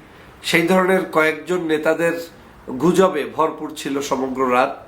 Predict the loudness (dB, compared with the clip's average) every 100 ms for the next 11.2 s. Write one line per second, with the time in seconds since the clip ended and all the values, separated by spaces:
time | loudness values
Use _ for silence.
0 | -20 -20 -20 -12 -4 0 2 2 2 4
1 | 2 0 -2 -4 0 0 0 0 0 0
2 | -4 -6 -6 -4 -2 -2 -4 -12 -20 -20
3 | -20 -6 2 2 4 2 2 0 2 2
4 | 2 0 2 -2 -2 -6 -8 -4 -2 0
5 | -2 0 0 0 -4 -8 -10 -8 -6 -4
6 | -2 -2 -4 -14 -20 -20 -20 -20 -20 -2
7 | 2 2 2 0 -2 -4 -2 -2 -2 -4
8 | -6 -4 -4 -4 -4 -4 -4 -8 -12 -20
9 | -20 -20 -10 -6 0 0 0 -6 -4 -4
10 | 0 0 0 -4 -4 -2 -2 -4 -4 -8
11 | -4 -6